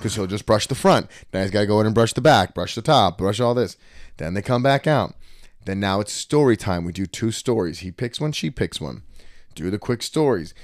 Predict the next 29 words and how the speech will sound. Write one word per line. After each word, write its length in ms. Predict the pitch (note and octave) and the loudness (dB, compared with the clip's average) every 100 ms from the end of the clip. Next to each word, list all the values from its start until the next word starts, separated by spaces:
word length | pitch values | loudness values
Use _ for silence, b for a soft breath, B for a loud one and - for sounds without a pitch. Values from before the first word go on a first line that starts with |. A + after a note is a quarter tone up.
| b | b
Then 140 | - G2+ | -6 -2
we 60 | |
gotta 200 | G#2+ A2+ | 0 0
tell 160 | - B2+ | 0 -2
her 160 | A#2+ C#3+ | 2 2
to 60 | |
be 140 | G#2+ A2 | 2 -2
quiet 440 | - E3+ D#3 F#2+ | 2 4 4 2
while 160 | F2+ F2+ | 2 -2
it's 120 | G#2 | 0
his 180 | F3+ F3 | 0 0
story, 300 | - A2 E2 | 0 -2 -2
'cause 60 | - | -6
she 100 | G2 | -8
doesn't 120 | G2 | -4
wanna 120 | A2 | -6
stop 240 | - A#2 | -2 -4
talking. 380 | - E3+ D#3 F2+ | 2 2 2 -4
Threaten 280 | E2+ G2+ G2+ | -8 -6 -6
to 40 | G2 | -8
take 220 | - A2 | -8 -4
her 80 | B2 | 0
to 60 | |
her 120 | C3+ C#3+ | 2 2
room. 280 | D#3+ D#3+ G#2 | 2 2 2
Then 140 | G2 | -2
eventually 260 | G2+ A2 A2+ | -4 -6 -10
she 80 | B2 | -12
quiets. 460 | - F3 A2+ C#2 | -6 -2 -2 -4